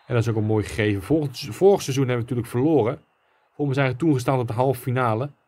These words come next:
Volgens mij hadden we toen de klassieke en de halffinale van het bekertoernooi. Laten we hopen dat we nou niet, eh, zo moeilijk gaan treffen in de halffinale. Bassicoglu. Bilal Bassicoglu. Komt er nog een goal aan dan?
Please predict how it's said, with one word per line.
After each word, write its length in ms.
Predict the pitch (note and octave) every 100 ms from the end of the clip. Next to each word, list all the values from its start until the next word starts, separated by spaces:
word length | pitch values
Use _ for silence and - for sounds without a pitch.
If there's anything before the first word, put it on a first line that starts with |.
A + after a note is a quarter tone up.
| _ _ _ _ _ _ _
Volgens 120 | -
mij 180 | A2+ G#2+
hadden 140 | A2
we 60 | G2+
toen 100 | A2+
de 80 |
klassieke 440 | G#2+ G#2+ - C3+ A#2+
en 60 |
de 60 | G#2+
halffinale 580 | A#2 A2+ - A2 A2 G#2
van 100 | G#2+
het 120 | G2+
bekertoernooi. 600 | A2+ A2 - G2+ G2 G#2+ _ _ _ _ _
Laten 220 | A2+ G2+
we 60 | G#2
hopen 260 | A2+ A#2 G#2+
dat 100 | G#2
we 80 |
nou 220 | G#2+ A2 A2
niet, 260 | A#2 A#2
eh, 140 | - G#2+
zo 200 | G2+ A2
moeilijk 320 | G#2+ G#2+ G#2
gaan 260 | G#2 G#2 G#2
treffen 260 | A#2+ A#2
in 60 | G#2
de 100 | F#2+
halffinale. 560 | F#2+ - F#2 F2 E2 F2+
Bassicoglu. 680 | A#2 A#2 - A#2 A#2+ F#2+ F2+ - _ _ _ _ _ _
Bilal 380 | - G2+ G2+ A2
Bassicoglu. 720 | A#2 A2+ G#2 B2 B2+ B2 G#2+
Komt 240 | G2+ B2+ A#2+
er 60 |
nog 140 | C3 B2+
een 120 | A#2+
goal 220 | C#3 C#3
aan 180 | D#3+ E3
dan? 260 | D#3+ C#3